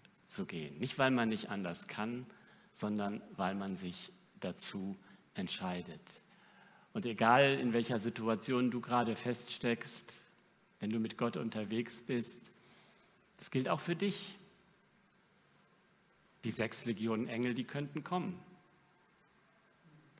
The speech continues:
Aber Jesus lädt uns ein, mit ihm gemeinsam den anderen Weg zu gehen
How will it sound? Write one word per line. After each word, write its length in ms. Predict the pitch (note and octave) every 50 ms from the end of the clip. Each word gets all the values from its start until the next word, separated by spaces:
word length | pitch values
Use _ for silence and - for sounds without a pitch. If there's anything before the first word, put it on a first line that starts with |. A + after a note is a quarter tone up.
| - - - - - - - - - - _ _ _ -
Aber 180 | - - A#2 B2
Jesus 320 | A#2+ C3 C#3+ - E3+ D#3+
lädt 240 | - D3 C#3+ D3+ D#3+
uns 220 | E3+ D#3 C#3+ - -
ein, 520 | - - B2+ C3 C#3 D#3 E3+ E3+ E3+ E3+ - - -
mit 220 | - C#3+ C3+ - -
ihm 140 | B2+ B2+
gemeinsam 800 | B2 C3 B2+ B2 A#2+ C3 C#3 D3 D3 D#3 D3 D3 D#3 D#3 D#3+ D#3+ - - - - - - - - - -
den 140 | C#3+ C3+ C#3
anderen 520 | - D#3 D#3+ E3 D3 C#3+ G#2+ G#2+ G2 F#2 F2
Weg 240 | F2 E2+ - -
zu 140 | - - -
gehen 400 | F2+ - - F2+ F2+ E2+ E2+ F#2